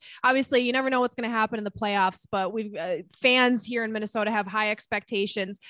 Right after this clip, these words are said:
How cool is that, again, as someone at the developmental level, to see, like, "Oh my God, this team is really doing great things, and I'm gonna be a part of that long term someday"? Do you try to pay close attention come playoff time,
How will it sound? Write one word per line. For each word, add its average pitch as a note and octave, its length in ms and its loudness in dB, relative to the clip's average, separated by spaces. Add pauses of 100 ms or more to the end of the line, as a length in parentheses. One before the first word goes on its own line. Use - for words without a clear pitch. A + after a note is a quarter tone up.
(140)
How E4 160 8
cool E4+ 200 6
is C4+ 140 4
that, A#3 340 6
again, A#3 260 0
as G#3+ 140 -2
someone B3+ 480 -2
at A3+ 220 -4
the A3+ 60 -8
developmental G#3 680 0
level, F#3+ 360 0
to A3+ 240 -4
see, A#3 260 -2
like, G3 180 0
"Oh A#3 60 -2
my A3 100 0
God, G3 220 0
this G3+ 160 -6
team A#3 240 -2
is F#3+ 120 -4
really A3 220 2
doing G#3 220 -2
great G3 260 -2
things, G#3 240 -2
and F#3+ 100 -8
I'm G#3+ 140 -2
gonna G#3+ 120 -2
be G3+ 100 -2
a G3 60 -4
part G#3+ 220 -2
of G3 80 -6
that F#3 280 0
long G3 260 -2
term G#3 240 -8
someday"? G3 440 -2
Do G3+ 100 -4
you G3 100 0
try D#4+ 200 2
to F4 60 4
pay E4+ 160 2
close D4+ 280 4
attention D#4 480 0
come C#4+ 220 -2
playoff C4+ 480 -2
time, C#4+ 340 -2